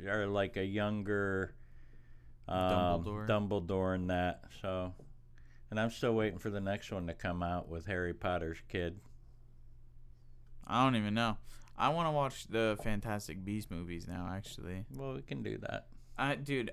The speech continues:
Speaker 2: I've tried to watch 'em. I just <clears throat> always fall asleep. Those ones are probably the most boring ones.
Speaker 1: No, they're
Speaker 2: Except
Speaker 1: not.
Speaker 2: for that graveyard scene,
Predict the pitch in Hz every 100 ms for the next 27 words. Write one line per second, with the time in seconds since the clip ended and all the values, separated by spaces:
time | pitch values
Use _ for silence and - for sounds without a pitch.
0 | - 123 135 - 131 147 147 98 104 131
1 | 165 165 151 120 127 123 135 113 117 113
2 | 120 113 110 - 107 92 98 113 127 131
3 | 123 110 117 110 107 104 101 95 - 101
4 | 98 98 101 98 101 - - 139 120 139
5 | 95 190 208 - 208 175 135 123 107 104
6 | 107 120 131 147 147 143 - 156 165